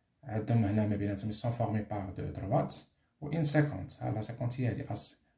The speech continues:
Donc, on a deux angles qui sont isométriques, formés par deux droites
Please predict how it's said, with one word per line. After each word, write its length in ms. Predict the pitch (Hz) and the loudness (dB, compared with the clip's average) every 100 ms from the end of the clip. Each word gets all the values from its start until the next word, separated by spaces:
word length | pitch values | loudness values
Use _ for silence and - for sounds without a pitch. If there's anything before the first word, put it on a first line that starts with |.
| _ 101 | _ -4
Donc, 220 | 107 107 | -4 0
on 140 | 120 | 2
a 220 | 107 - - 139 | 2 -2 -10 -2
deux 360 | 123 143 135 | 6 6 6
angles 240 | 107 101 - | 2 -2 -8
qui 60 | - | -12
sont 240 | - 113 123 | -10 -8 0
isométriques, 520 | 123 120 - - - _ _ _ | 4 4 2 -6 -10 _ _ _
formés 280 | 135 113 107 | -2 2 0
par 300 | - 104 101 | 0 -4 -2
deux 120 | 117 | -2
droites 480 | 104 101 95 92 - | 0 0 0 -2 -12